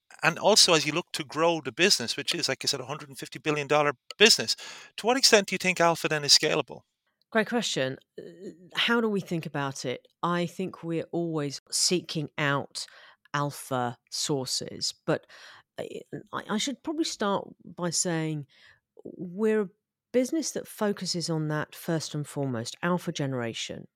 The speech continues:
Speaker 2: risk-adjusted alpha capture. But we would never grow a business at the expense of alpha generation as well. We have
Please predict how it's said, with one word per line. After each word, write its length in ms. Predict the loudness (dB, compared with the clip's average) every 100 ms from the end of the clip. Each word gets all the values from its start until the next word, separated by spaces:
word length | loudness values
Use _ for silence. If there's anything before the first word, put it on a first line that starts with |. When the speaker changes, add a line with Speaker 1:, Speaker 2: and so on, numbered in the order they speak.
| -4
Speaker 2:
risk-adjusted 720 | -2 -2 -8 -6 -8 -8 -12
alpha 360 | -8 -8 -8 -16
capture. 480 | -16 -16 -14 -14 -14 _ _ _ _ _
But 180 | -4 -2
we 140 | -2 -2
would 160 | -2
never 200 | -2 -2
grow 220 | -4 -2
a 60 | -4
business 520 | -4 -6 -4 -4 -6
at 80 | -6
the 120 | -8
expense 640 | -6 -4 -4 0 0 -2 -6
of 100 | -8
alpha 320 | -10 -12 -12
generation 580 | -8 -6 -4 -6 -6 -8
as 160 | -6
well. 380 | -2 -2 -2 -8 -2
We 200 | 0 0
have 460 | -2 -2 -4 -6